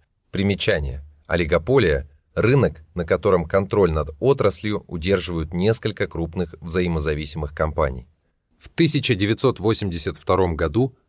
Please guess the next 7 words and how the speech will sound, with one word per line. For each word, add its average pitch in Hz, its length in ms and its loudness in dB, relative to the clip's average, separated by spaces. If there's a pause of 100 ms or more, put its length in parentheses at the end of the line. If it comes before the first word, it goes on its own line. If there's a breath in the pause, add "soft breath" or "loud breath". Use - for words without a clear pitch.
она 98 300 0
запоздала 90 720 2
внедрила 98 520 0
систему 98 540 -4
квот 101 480 -2
на 90 160 0
добычу, 90 540 -2